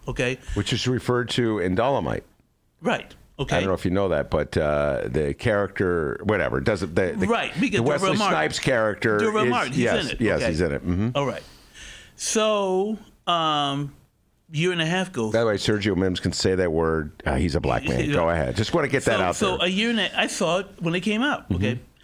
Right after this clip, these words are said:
Speaker 1: Year and a half goes by. Reggie gets a package in the mail,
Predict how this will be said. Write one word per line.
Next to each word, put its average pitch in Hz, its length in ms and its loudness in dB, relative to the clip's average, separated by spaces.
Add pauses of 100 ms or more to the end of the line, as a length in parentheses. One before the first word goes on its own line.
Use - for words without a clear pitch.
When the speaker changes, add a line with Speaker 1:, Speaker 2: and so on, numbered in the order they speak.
(180)
Speaker 1:
Year 156 180 0
and 233 80 0
a 220 60 0
half 196 240 0
goes 131 240 -2
by. 113 420 -2 (480)
Reggie 147 300 -2
gets 139 180 -2
a 123 60 -4
package - 680 -6 (680)
in 135 100 -2
the 143 80 0
mail, 104 360 -4